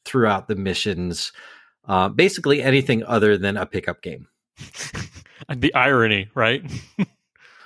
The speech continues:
Speaker 1: Well, yeah. I mean, for pickup games, I, I think they assume that you're going to be using things like just their scenarios from the beginner box or,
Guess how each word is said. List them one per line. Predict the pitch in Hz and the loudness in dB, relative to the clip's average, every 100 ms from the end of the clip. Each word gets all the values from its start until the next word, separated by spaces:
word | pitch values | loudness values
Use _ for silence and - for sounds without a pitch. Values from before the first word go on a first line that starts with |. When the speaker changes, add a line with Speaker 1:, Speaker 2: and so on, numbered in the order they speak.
| _ - | _ 0
Speaker 1:
Well, | 131 123 | 2 2
yeah. | 131 127 107 | 4 4 4
I | 113 | 2
mean, | 117 135 | 0 -2
for | - 135 | -2 -2
pickup | 185 180 233 | 0 2 2
games, | 120 110 101 - | 2 2 0 -2
I, | 110 113 - | 0 0 -2
I | 107 | -4
think | - 113 92 - - - | 0 -2 -2 -12 -18 -18
they | 107 95 110 110 107 120 | -8 2 4 6 4 2
assume | 117 - 120 107 101 | -2 -2 2 2 0
that | 104 | -2
you're | 101 | -2
going | 98 104 90 | 0 0 0
to | |
be | 92 | -4
using | 92 98 92 95 87 | -2 -2 0 -2 -2
things | 107 95 85 | -2 -2 0
like | 92 82 - | -2 -2 -4
just | 98 - | -6 -2
their | 104 | -2
scenarios | - 110 107 107 95 87 85 | 2 2 4 4 2 -2 -6
from | - 95 | -4 -2
the | 87 | -2
beginner | 80 92 98 85 | 0 2 2 2
box | 85 78 - - | 2 0 -4 -8
or, | - 101 87 80 82 | -4 -2 -2 -4 -8